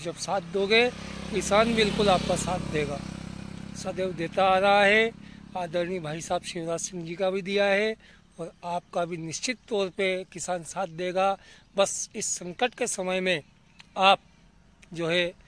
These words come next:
किसान के साथ में हो जाइए, उचित सर्वे करवाइए। आप भी देखिए क्षेत्र को की स्थिति क्या बनी हुई है, बिल्कुल पानी भरा हुआ है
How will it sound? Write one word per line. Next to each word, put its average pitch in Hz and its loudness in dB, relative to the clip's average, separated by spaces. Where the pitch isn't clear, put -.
किसान 185 0
के 180 -10
साथ 175 -8
में 175 -8
हो 147 -8
जाइए, 190 0
उचित 170 -6
सर्वे 165 -2
करवाइए। 202 2
आप 180 0
भी 196 -4
देखिए 185 0
क्षेत्र 190 -6
को 196 0
की 202 -2
स्थिति 170 -6
क्या 180 2
बनी 165 0
हुई 143 -2
है, - -10
बिल्कुल 185 2
पानी 185 -2
भरा 160 0
हुआ 190 4
है 190 6